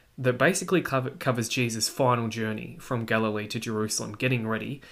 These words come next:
for the final week of his life. So we're getting towards the end of this journey to Jerusalem. He's speaking to the crowds along the way. Verse eleven says, "On the way to Jerusalem, Jesus travelled along the border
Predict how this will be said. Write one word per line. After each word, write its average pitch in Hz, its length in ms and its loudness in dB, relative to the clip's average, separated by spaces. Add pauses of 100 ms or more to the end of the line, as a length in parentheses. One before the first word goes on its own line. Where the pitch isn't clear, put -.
(140)
for - 160 0
the 120 80 -2
final 113 400 2
week 107 180 -4
of - 80 -12
his 110 140 -6
life. 107 280 -6
So - 160 -2
we're 117 100 2
getting 156 260 4
towards 135 580 0 (320)
the 123 180 0
end 127 220 2
of 113 140 -2
this - 320 -2 (180)
journey 117 380 0
to 123 120 -6
Jerusalem. 107 580 -4 (360)
He's 135 180 2
speaking 160 380 2
to 165 140 -2
the 165 80 -2
crowds 117 420 0
along 117 320 -4
the 113 80 -4
way. 113 360 -6 (540)
Verse 160 320 4
eleven 156 320 2
says, 120 360 -2 (100)
"On 151 160 2
the 208 100 4
way 135 240 4
to 131 140 -2
Jerusalem, 113 640 -4 (160)
Jesus 139 440 0
travelled 127 420 2
along 120 340 -2
the 107 80 -2
border 147 520 -2